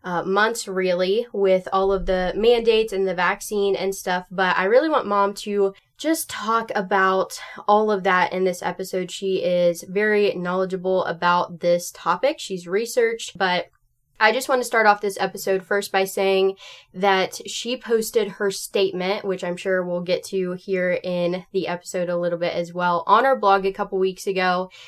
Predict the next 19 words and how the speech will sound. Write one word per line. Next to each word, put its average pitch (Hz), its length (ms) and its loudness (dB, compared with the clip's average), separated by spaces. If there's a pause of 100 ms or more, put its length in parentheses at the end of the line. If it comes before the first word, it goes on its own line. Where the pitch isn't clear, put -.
(220)
It 208 220 2
has 202 240 0
been 190 300 2
one 190 120 0
of 185 100 0
our 180 120 0
most 202 260 0
popular 214 380 0
blog 185 320 -2
posts, 190 460 -2
and 180 580 -4
I 196 160 0
truly 240 280 2
believe 214 320 0
that 175 120 -2
that's 185 220 -2
because 190 300 -6
other 180 220 -4
people 185 540 -6